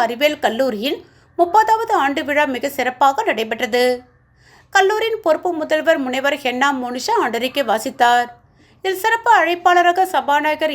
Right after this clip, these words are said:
எம்பலம் செல்வம் கலந்து கொண்டு தலைமை உரையாற்றி பல்வேறு போட்டிகளில் வெற்றி பெற்ற மாணவ மாணவியர்களுக்கு பரிசுகள் மற்றும் சான்றிதழ்கள் வழங்கி பாராட்டினார். முன்னாள்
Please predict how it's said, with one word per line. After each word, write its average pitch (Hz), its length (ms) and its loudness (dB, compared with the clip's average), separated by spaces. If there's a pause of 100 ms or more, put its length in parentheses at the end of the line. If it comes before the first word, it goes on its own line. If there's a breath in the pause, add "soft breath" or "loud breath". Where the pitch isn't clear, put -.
(120)
எம்பலம் 262 320 -6
செல்வம் 277 340 -4
கலந்து 233 280 -2 (100)
கொண்டு 262 180 -2 (120)
தலைமை 240 360 0
உரையாற்றி 262 500 0 (460 soft breath)
பல்வேறு 415 440 0
போட்டிகளில் 339 440 -4
வெற்றி 277 240 -4
பெற்ற 302 180 -4 (140)
மாணவ 254 360 0
மாணவியர்களுக்கு 262 640 0 (100)
பரிசுகள் 269 500 -2
மற்றும் 254 360 -4
சான்றிதழ்கள் 262 480 -2
வழங்கி 254 240 -4 (140)
பாராட்டினார். 247 680 2 (920 soft breath)
முன்னாள் 440 300 2